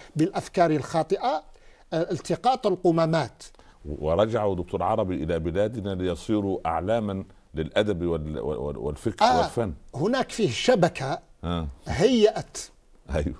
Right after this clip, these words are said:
Speaker 1: الأرضية.
Speaker 2: نعم، نعم.
Speaker 1: ففيه استراتيجية.
Speaker 2: نعم.
Speaker 1: أولًا استراتيجية عبر عنها توين بصادق،
Speaker 2: تمام، تمام.
Speaker 1: نشكره على
Speaker 2: طبعًا،
Speaker 1: ذلك.
Speaker 2: طبعًا، لا شك.
Speaker 1: وقال: "فعلنا وفعلنا".
Speaker 2: نعم، نعم.
Speaker 1: قال: "شعرنا بأنه يستحقر-،
Speaker 2: يحتقرنا،
Speaker 1: يحت-،
Speaker 2: يحتقرنا.
Speaker 1: يحتقرنا"،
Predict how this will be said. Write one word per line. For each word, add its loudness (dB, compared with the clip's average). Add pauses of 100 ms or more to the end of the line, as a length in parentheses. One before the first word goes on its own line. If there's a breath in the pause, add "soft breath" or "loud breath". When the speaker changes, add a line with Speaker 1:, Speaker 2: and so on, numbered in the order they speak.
Speaker 1:
الأرضية. 2
Speaker 2:
نعم، -2
نعم. -2
Speaker 1:
ففيه 0
استراتيجية. 0 (120)
Speaker 2:
نعم. -2 (920 soft breath)
Speaker 1:
أولًا 8
استراتيجية 2
عبر 4
عنها 2
توين 0
بصادق، 0
Speaker 2:
تمام، -4
تمام. -4
Speaker 1:
نشكره 4
على 2
Speaker 2:
طبعًا، 4
Speaker 1:
ذلك. -2
Speaker 2:
طبعًا، 0
لا -6
شك. -8
Speaker 1:
وقال: 4
"فعلنا 0
وفعلنا". 0
Speaker 2:
نعم، -4
نعم. 2
Speaker 1:
قال: 0
"شعرنا 2
بأنه 0
يستحقر-، -4
Speaker 2:
يحتقرنا، 2
Speaker 1:
يحت-، -4
Speaker 2:
يحتقرنا. -2
Speaker 1:
يحتقرنا"، 2